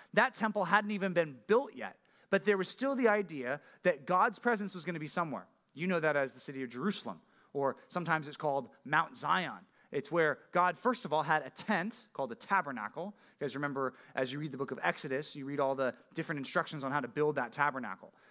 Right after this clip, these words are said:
And the whole point was that was gonna be a visual representation of God being with the Israelites. And even it says that there's special places within that place,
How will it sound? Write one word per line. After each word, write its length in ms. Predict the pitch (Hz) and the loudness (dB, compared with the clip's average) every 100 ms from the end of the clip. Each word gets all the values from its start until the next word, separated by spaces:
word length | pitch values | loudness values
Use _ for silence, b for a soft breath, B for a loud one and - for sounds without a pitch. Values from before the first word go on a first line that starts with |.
| b | b
And 60 | 139 | 0
the 40 | |
whole 120 | 151 | 2
point 280 | 190 220 247 | 2 4 4
was 260 | 170 156 - B B | 4 2 0 B B
that 180 | 185 226 | 4 4
was 120 | 175 | 0
gonna 160 | 196 | 0
be 120 | 185 170 | 2 2
a 60 | |
visual 420 | 127 208 220 226 | 2 2 4 4
representation 840 | 208 202 202 185 190 175 156 - 170 - | 4 4 2 -4 0 0 0 -4 -8 -4
of 220 | 139 113 | -6 2
God 480 | 190 190 143 135 156 b - | 6 6 4 0 -6 b -2
being 360 | 196 180 175 | 2 2 -2
with 140 | 160 156 | -4 -6
the 120 | 147 | -2
Israelites. 560 | 165 156 135 95 - - b b b | 0 2 0 -2 -14 -20 b b b
And 100 | 160 | 4
even 200 | 269 247 | 4 4
it 100 | 202 | 0
says 460 | - 143 156 233 - b b - | 0 2 0 -2 -14 b b -2
that 120 | 180 | 2
there's 280 | 185 170 - _ | 2 2 -2 _
special 500 | - - - 254 254 | -8 -2 2 2 2
places 440 | 233 185 170 185 151 | 2 2 0 -4 -2
within 320 | 180 240 277 | 2 4 4
that 200 | 202 135 | 2 0
place, 440 | 127 151 214 - | -4 -4 -6 -14